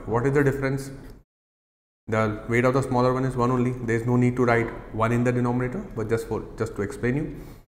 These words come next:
See the difference? Difference is what? Here fourteen by eleven into hundred. Denominator, this denominator one, no need to write. Yes, if you simplify this, you get one twenty percent approximately.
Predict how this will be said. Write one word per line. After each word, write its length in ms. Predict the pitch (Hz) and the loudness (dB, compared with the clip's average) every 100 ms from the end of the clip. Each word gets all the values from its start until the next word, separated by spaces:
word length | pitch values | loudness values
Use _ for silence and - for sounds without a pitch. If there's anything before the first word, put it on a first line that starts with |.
| _ | _
See 60 | 143 | 4
the 100 | 160 | 8
difference? 440 | 160 160 160 165 - - | 8 6 2 0 -4 -2
Difference 380 | 120 143 143 156 | 0 2 0 0
is 100 | 147 | 0
what? 220 | 147 151 - - - - _ _ _ _ _ _ _ - | 2 0 -6 -12 -16 -18 _ _ _ _ _ _ _ 2
Here 260 | 123 139 135 - - - - | 6 6 2 -8 -14 -16 -2
fourteen 420 | 120 117 123 120 | 0 2 2 4
by 260 | 117 135 - - - - | 4 2 0 -8 -10 0
eleven 500 | 117 110 92 87 - - - _ _ _ _ - | 2 2 0 -6 -12 -16 -20 _ _ _ _ -6
into 280 | 113 123 | -2 0
hundred. 360 | 113 113 98 92 | 0 0 0 -2
Denominator, 480 | 98 110 120 131 135 | -2 0 2 2 2
this 180 | 123 131 | 0 0
denominator 460 | 131 135 143 143 | 2 2 2 2
one, 460 | 143 170 196 - - | 0 0 -2 -8 -10
no 200 | 117 117 | -4 -2
need 200 | 113 110 | 0 -2
to 80 | 113 | -2
write. 240 | 98 87 - - - _ _ _ 117 | -4 -6 -10 -16 -18 _ _ _ 0
Yes, 260 | 165 170 - - - - | 2 0 -8 -12 -14 -14
if 120 | - | -10
you 80 | 104 | -6
simplify 540 | 113 113 135 131 135 | -4 -2 -2 2 2
this, 280 | 127 170 - - - - | 4 2 0 -8 -14 -10
you 80 | 104 | -6
get 340 | 101 104 - 98 | -4 -4 -6 -6
one 340 | 101 110 117 | -2 0 -2
twenty 360 | 123 113 110 123 | -2 -2 -2 -2
percent 500 | 120 101 - 156 - - - - _ - | -2 -2 -2 -6 -6 -12 -16 -20 _ -6
approximately. 880 | 127 147 135 135 156 139 113 95 | 0 4 4 4 2 4 2 -2